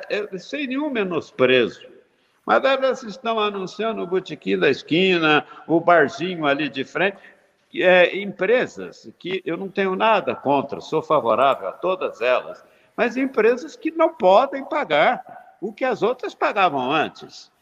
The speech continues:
Então, o que que significa isso? Que o rádio não tá faturando nada. Então, isso é ruim pro profissional de rádio. E o que,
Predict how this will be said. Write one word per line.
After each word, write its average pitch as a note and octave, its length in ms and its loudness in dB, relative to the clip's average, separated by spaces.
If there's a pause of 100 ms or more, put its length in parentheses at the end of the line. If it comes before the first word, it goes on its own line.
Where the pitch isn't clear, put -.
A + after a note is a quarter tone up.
(160)
Então, A#3 440 -2
o A#3+ 100 -4
que B3+ 240 -6
que - 80 -20
significa C3+ 800 -2
isso? F2+ 340 -6 (300)
Que A#3+ 80 0
o A#3 80 4
rádio D3 480 2
não F#3+ 140 -8
tá D3+ 180 0
faturando D#3 580 -8
nada. G#2+ 400 0 (400)
Então, F3+ 460 2 (160)
isso F#3+ 520 -4
é G3 180 4
ruim G3+ 600 -8
pro G#3+ 160 -12
profissional G3+ 720 2
de G#3 120 0
rádio. E3 400 2 (360)
E G#3 140 -2
o A3+ 100 -10
que, G3+ 160 -14